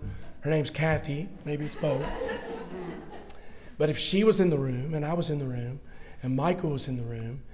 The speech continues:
and Kathy and I left the room, he had one thing to say. "Bye, Kathy."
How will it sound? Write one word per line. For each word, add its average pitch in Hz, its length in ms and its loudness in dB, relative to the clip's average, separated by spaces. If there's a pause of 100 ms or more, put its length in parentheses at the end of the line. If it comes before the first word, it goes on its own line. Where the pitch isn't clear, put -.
(440)
and 131 280 -2
Kathy 165 340 2
and 156 80 4
I 139 160 2
left 180 480 6
the 156 80 -2
room, 117 500 -4 (600)
he 165 220 0
had 151 240 2
one 160 180 4
thing 165 180 -2
to 151 60 0
say. 175 400 4 (680)
"Bye, 180 200 6
Kathy." 160 640 2